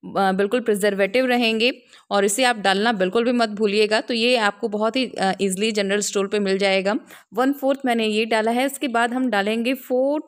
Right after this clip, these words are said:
to, अ, half टेबल स्पून आपका बेकिंग पाउडर। तो फ़ोर व-, and half आपको स्पून डालना है बेकिंग पाउडर। तो यहाँ पे पहले मैं फ़ोर स्पून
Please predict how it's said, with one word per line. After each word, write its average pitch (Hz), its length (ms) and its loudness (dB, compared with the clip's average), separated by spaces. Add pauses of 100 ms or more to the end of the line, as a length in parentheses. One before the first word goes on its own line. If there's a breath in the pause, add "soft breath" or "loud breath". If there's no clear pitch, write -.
to, 330 180 0 (540 loud breath)
अ, 202 360 2 (140)
half 302 540 2 (540 soft breath)
टेबल 240 300 2
स्पून 277 460 -2
आपका 214 300 0
बेकिंग 208 460 0
पाउडर। 208 520 0 (300 loud breath)
तो 220 220 4
फ़ोर 277 600 0 (220)
व-, 202 100 0 (120)
and 277 200 0
half 170 380 0 (240)
आपको 180 320 -2
स्पून 208 460 -6
डालना 180 340 0
है 220 340 0
बेकिंग 180 340 -4
पाउडर। 165 260 -6
तो 190 80 -4
यहाँ 185 140 -2
पे 185 100 -8
पहले 185 200 -4
मैं 185 120 -4
फ़ोर 196 280 -4
स्पून 208 360 -10